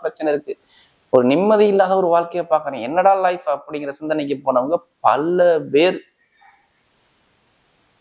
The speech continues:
மீனராசிக்காரங்க இந்த விரய சனியானது பயங்கர செலவை கொடுத்து தடுமாற்றத்தை கொடுத்து, இதே விரய சனி ஒரு சில பேருக்கு டாப்பான யோகத்தையும் கொடுத்துருக்கு.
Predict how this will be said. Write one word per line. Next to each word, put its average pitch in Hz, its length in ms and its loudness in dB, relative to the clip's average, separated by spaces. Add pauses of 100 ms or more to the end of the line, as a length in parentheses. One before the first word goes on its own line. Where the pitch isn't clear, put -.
(1160)
மீனராசிக்காரங்க 123 840 4
இந்த 143 180 4
விரய 147 240 2 (160)
சனியானது 139 480 0 (240)
பயங்கர 208 480 0 (160)
செலவை 180 380 2
கொடுத்து 156 260 -4 (200)
தடுமாற்றத்தை 160 560 -2
கொடுத்து, 123 320 -8
இதே 160 220 2
விரய 160 260 2
சனி 165 180 -4 (680)
ஒரு 131 180 4
சில 143 100 0 (100)
பேருக்கு 180 220 2 (200)
டாப்பான 185 600 0
யோகத்தையும் 156 400 -2
கொடுத்துருக்கு. 131 400 -6